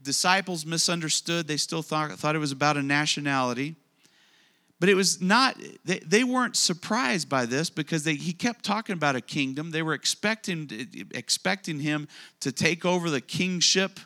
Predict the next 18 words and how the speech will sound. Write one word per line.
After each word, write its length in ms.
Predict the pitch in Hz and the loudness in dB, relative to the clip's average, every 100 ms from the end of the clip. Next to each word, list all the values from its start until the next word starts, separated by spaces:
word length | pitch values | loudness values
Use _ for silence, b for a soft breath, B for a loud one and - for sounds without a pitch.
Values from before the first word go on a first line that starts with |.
| B B B | B B B
over 300 | - 160 160 | 0 2 2
Israel. 560 | 143 165 156 160 185 196 B B | 2 2 2 0 -4 -6 B B
And 160 | - 165 | -6 -4
so 120 | 185 | -2
the 120 | 170 | -2
gathering 680 | 156 165 202 269 269 214 180 | -2 -2 0 0 -2 -2 0
of 180 | 151 127 | -2 -4
believers 540 | 147 165 254 214 131 | -6 -4 -4 -4 -6
was 120 | 139 139 | -8 -6
not 240 | 170 247 | -4 -2
an 140 | 220 | -2
unusual 540 | 151 147 160 170 160 151 | -4 -4 -4 -4 -4 -6
term 320 | - 202 254 | -4 -4 -6
for 160 | - 117 | -6 -6
them. 320 | 104 95 - B B | -6 -10 -16 B B
In 120 | 143 143 | -8 -4
fact, 380 | - 214 - - B B B | 0 0 0 -10 B B B
uh, 200 | 156 143 | 0 0